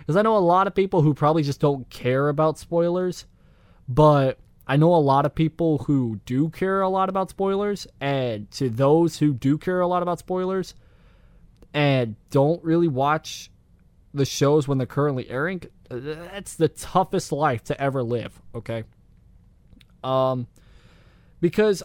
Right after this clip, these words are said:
I've tried my best to keep up with the currently airing shows, but I've unfortunately fell behind on one show, and I'm sad to say this. I'm sorry to any ReZero fans. I've fallen behind on that show quite a bit.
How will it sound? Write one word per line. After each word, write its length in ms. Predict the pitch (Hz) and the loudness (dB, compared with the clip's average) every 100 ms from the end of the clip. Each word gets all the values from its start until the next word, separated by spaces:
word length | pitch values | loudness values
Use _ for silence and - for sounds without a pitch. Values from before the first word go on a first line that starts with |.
| - | 2
I've 240 | 190 240 | 2 2
tried 360 | - - 226 226 | -4 -2 0 2
my 180 | 202 190 | 2 0
best 440 | 131 156 180 - | 2 2 2 -2
to 80 | 151 | -6
keep 300 | - 175 143 | 0 0 4
up 220 | 147 - | 2 2
with 220 | 139 - | -2 -2
the 80 | 151 | -6
currently 440 | - 135 127 127 - | -2 0 0 -4 -6
airing 260 | 127 123 110 | -4 -4 -6
shows, 600 | - 135 135 151 - - - - | -2 0 2 0 -4 -14 -20 -10
but 440 | 123 139 156 156 147 | -6 6 8 8 4
I've 180 | 139 131 | 0 0
unfortunately 720 | 143 135 160 151 170 151 135 | 0 2 2 2 2 0 0
fell 380 | - - 143 143 | -4 0 2 2
behind 380 | 123 131 139 131 | 2 2 2 0
on 200 | 123 123 | -2 -2
one 200 | 135 143 | -2 -2
show, 360 | - 185 185 | 0 2 2
and 100 | 127 | -2
I'm 140 | 127 123 | -6 -4
sad 300 | 147 131 120 | -2 -2 -4
to 60 | |
say 200 | - 117 | -8 -8
this. 280 | 113 - - 135 | -8 -12 -10 -6
I'm 100 | 123 | -4
sorry 320 | - 131 127 | 0 2 0
to 100 | 123 | -4
any 180 | 135 117 | -6 -4
ReZero 420 | 127 113 120 107 | -4 -4 -6 -6
fans. 340 | 120 104 107 - | -8 -10 -10 -6
I've 140 | 127 | -4
fallen 360 | - 135 131 123 | 0 0 0 -2
behind 460 | 113 120 117 120 | -4 -4 -4 -6
on 120 | 113 113 | -6 -8
that 180 | 117 | -10
show 240 | - 131 120 | -6 -6 -4
quite 260 | 120 117 | -4 -6
a 40 | - | -6
bit. 260 | 135 123 | -6 -6